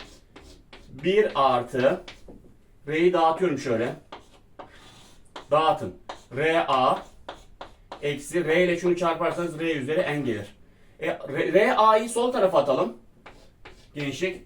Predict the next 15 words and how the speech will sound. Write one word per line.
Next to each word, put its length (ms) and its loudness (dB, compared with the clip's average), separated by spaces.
bakın 240 0
R 180 6
A'yı 200 4
bu 60 0
tarafa 260 0
atıyorum. 280 0
A 220 2
parantezini 440 0
alıyorum. 320 -2
A 240 2
parantezini 460 -2
alarak 320 2
arkadaşlar 480 -2
bir 400 -4
eksi 580 -6